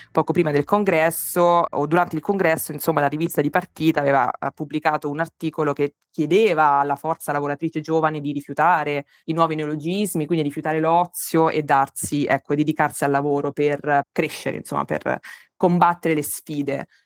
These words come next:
D'altra parte potremmo chiamarli più che movimenti di protesta delle, eh, diciamo, delle, ecco, delle parole virali che però veicolano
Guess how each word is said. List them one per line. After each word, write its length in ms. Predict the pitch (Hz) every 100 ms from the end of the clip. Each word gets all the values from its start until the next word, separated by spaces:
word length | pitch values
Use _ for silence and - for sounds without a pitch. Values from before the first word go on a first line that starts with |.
| _
D'altra 340 | - 208 294
parte 440 | 277 240 - 175 170
potremmo 380 | - 190 196 190
chiamarli 460 | 208 208 165 151 -
più 220 | 240 185
che 260 | - 190 -
movimenti 400 | 151 156 170 -
di 80 | 156
protesta 720 | 151 143 190 220 - 269 269
delle, 840 | 196 180 190 190 190 185 185 185
eh, 560 | - 170 165 160 160 160
diciamo, 680 | 165 - 170 170 165 160 - _ _ _
delle, 320 | 185 202 202
ecco, 240 | 208 254 170
delle 180 | 226 214
parole 340 | 269 202 175
virali 540 | 208 311 185 202 254
che 120 | - -
però 340 | 277 180 185
veicolano 760 | 185 196 202 226 214 214 208